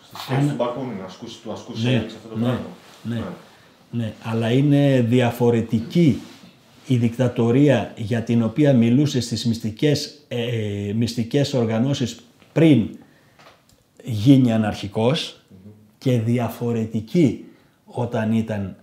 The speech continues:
Speaker 2: αναρχικός, γιατί όταν έγινε αναρχικός συνδέει αυτή τη συλλογική δικτατορία, ε,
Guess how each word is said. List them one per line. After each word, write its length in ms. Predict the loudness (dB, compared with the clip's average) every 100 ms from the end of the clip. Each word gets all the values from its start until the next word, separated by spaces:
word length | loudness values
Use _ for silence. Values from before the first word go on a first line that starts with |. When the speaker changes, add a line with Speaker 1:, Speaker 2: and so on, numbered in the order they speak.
| _
Speaker 2:
αναρχικός, 880 | -10 -8 -6 -8 -8 -2 -2 -2 -8
γιατί 720 | -10 -6 -6 -6 -2 -2 -4 -6
όταν 540 | -2 -2 0 0 0 -4 -20 _ _
έγινε 540 | 0 2 2 0 0
αναρχικός 720 | -4 -6 -10 -6 -4 -2 -6
συνδέει 1000 | -10 -8 -4 -2 -2 -2 2 2 2 -2 -12 -20 _
αυτή 460 | -10 -10 -4 -2 0
τη 120 | -2
συλλογική 800 | -4 -4 -4 -6 -4 -2 -2 -2 -12 -10
δικτατορία, 760 | -8 -8 -8 -6 -2 -2 -4 -8 -20 -20 _ _ _ _ -18 -6
ε, 840 | -4 -2 -4 -4 -6 -6 -8 -10